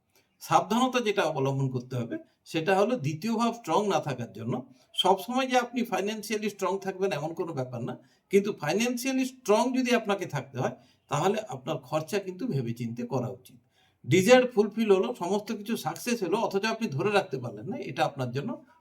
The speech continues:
ক্ষতিকর হয়ে যেতে পারে। যার জন্য এই বছরটা সাবধানে সমস্ত কিছু ভালো হচ্ছে, শুধু ফাইন্যান্সের জায়গাটা আপনাকে নিজেকে প্রচেষ্টা করে ওইটাকে ডেভেলপ করে রাখতে হবে, যাতে আগামী দিনে যদি কোনো রকম খারাপ অবস্থা আসে, আপনি জুঝে নিতে পারেন। এই হলো মোটামুটি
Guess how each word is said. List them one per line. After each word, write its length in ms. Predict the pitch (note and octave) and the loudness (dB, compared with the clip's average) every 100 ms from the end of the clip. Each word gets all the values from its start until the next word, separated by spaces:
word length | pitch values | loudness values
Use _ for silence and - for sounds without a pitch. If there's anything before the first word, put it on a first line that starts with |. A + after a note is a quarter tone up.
| - | 6
ক্ষতিকর 400 | G3+ G#3 G#3+ F3+ | 6 6 4 4
হয়ে 160 | D3+ B2 | 2 -2
যেতে 140 | C3 | -6
পারে। 160 | - - | -16 -10
যার 180 | B2 D3 | -6 0
জন্য 300 | F#3 G#3 B3+ - _ - | 2 2 0 -8 _ 2
এই 160 | D#3+ | 4
বছরটা 380 | F#3+ G#3+ A#3 A#3+ | 4 2 -2 -4
সাবধানে 500 | A#3 - D#3 D#3+ A3+ C#4+ - _ _ | -2 0 0 2 2 0 -6 _ _
সমস্ত 360 | - G#3+ C#4+ C#4+ | 6 8 8 2
কিছু 240 | C4+ C4 A#3 | 0 2 4
ভালো 220 | G3+ E3+ | 6 4
হচ্ছে, 260 | C3+ - - | 0 -4 -2
শুধু 240 | G3+ G3+ G3+ | 0 0 2
ফাইন্যান্সের 420 | E3 A#3 C#4 A#3 | 2 2 0 -4
জায়গাটা 340 | G#3 G#3 F3+ - | -2 -2 0 -2
আপনাকে 320 | G3+ D#3+ F3+ | -4 -2 -4
নিজেকে 340 | D#3 D#3 F#3 G3+ | -2 -2 -2 -2
প্রচেষ্টা 500 | F3 E3 A#3+ A#3 A3+ | -6 -4 -6 -4 -6
করে 180 | A#3 | -4
ওইটাকে 360 | C4+ F#3+ C#3 C4 - - _ - | -4 -4 -4 -6 -10 -14 _ 2
ডেভেলপ 340 | E3+ F#3 A#3 A#3+ | 2 4 2 2
করে 140 | G3+ | 2
রাখতে 280 | D#3+ D#3 D3 | 4 0 0
হবে, 140 | E3 | 2
যাতে 240 | G3 F3+ G3+ A3+ | 4 4 0 0
আগামী 340 | D3 E3+ C#4 C#4 | 2 4 4 4
দিনে 280 | G#3+ B2 A#2+ - - | 2 2 -2 -10 -2
যদি 240 | C3 E3+ A#3 | 2 4 4
কোনো 180 | G3+ G3 | 4 4
রকম 200 | F#3+ E3+ | 2 0
খারাপ 260 | C#3+ D3+ C#3 | -2 0 2
অবস্থা 280 | C3 B2 D#3 | 0 0 -4
আসে, 160 | - | -2
আপনি 240 | G#3+ C#3 A3+ - - C3 | -4 -4 -8 -10 -8 0
জুঝে 260 | E3+ E3+ | 2 2
নিতে 200 | D3+ B2+ | 0 -2
পারেন। 260 | A#2+ G2 - _ _ _ _ _ - | -4 -8 -16 _ _ _ _ _ 10
এই 140 | G#3 | 10
হলো 180 | A3+ A#3 | 10 6
মোটামুটি 440 | G#3+ G#3+ G#3 G3+ | 4 2 0 0